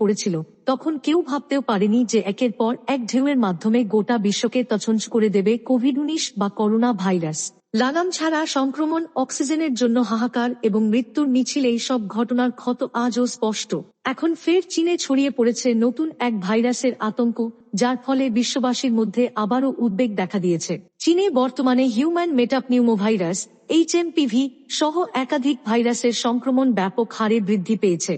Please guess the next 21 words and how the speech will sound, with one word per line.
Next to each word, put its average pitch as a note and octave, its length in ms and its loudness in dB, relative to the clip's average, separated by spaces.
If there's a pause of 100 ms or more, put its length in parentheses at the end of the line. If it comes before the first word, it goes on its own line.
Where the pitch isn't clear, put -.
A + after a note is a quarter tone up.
(240)
বিশেষ C#4+ 340 2 (100)
করে D#4+ 140 2 (160)
শিশু D4 260 2 (200)
এবং B3 140 2 (120)
কিশোররা C#4+ 480 0 (160)
এই A#3 100 2
ভাইরাসের A#3+ 600 0
শিকার A3 340 0
হচ্ছে। F#3 260 -4 (360)
এর D#4 80 0 (100)
ফলস্বরূপ F4+ 560 0 (100)
হাসপাতালে C4 540 0 (140)
ভিড় C#4 280 0
জমছে G3 380 0 (200)
এবং A#3 180 2 (140)
নতুন C4 240 0 (140)
একটি - 180 0 (140)
সংক্রমণ C#4+ 440 -2 (180)
হোয়াইট A#3 320 2 (120)
লাংস A3 220 0 (180)
হিসেবে A#3+ 320 0